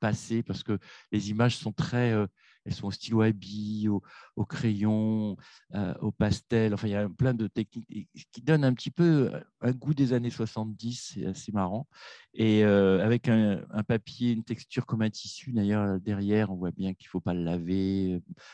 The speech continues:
pas le repasser, et cetera. C'est vraiment co-, un vrai objet très particulier dans la,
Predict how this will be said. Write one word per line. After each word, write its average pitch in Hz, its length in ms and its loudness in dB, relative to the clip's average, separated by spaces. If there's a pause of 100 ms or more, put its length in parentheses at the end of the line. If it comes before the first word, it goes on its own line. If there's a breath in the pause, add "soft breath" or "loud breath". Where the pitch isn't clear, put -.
(140 loud breath)
pas 95 100 0
le 95 60 0
repasser, 90 480 -2
et 92 140 -4
cetera. 92 440 -4
C'est 101 160 -4
vraiment 113 300 0 (300 loud breath)
co-, 101 260 -2
un 98 140 0
vrai 113 240 2
objet 107 580 0
très - 160 -2
particulier 123 500 -2
dans 110 140 -2
la, 95 140 -2